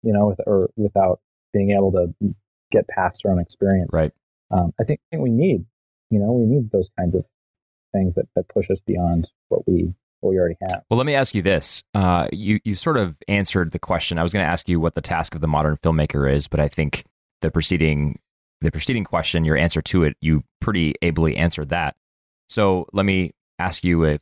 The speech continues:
Speaker 2: follow-on, which is: Do you think it's harder or easier to be a filmmaker in the age of YouTube? I think the, the harder si-, on the, on the,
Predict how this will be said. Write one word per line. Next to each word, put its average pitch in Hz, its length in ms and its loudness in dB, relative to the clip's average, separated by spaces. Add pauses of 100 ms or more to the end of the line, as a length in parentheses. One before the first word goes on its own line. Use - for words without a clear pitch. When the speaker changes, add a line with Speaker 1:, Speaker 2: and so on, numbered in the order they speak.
Speaker 2:
follow-on, 69 560 -2
which 80 180 -4
is: 73 460 0
Do 85 120 -4
you 98 60 0
think - 160 -2
it's - 120 -4
harder 95 420 -2
or 76 180 -2
easier 82 460 0
to - 120 -8
be 76 200 0
a - 40 0
filmmaker 73 480 0
in 71 60 2
the 67 100 0
age 71 180 0
of 67 80 -6
YouTube? 78 460 -2
I 85 60 -4
think 90 300 -2
the, 78 260 2 (640)
the 80 220 0 (160)
harder 110 280 0
si-, - 240 -4
on 87 140 0
the, - 120 -4
on 101 180 2
the, 85 260 2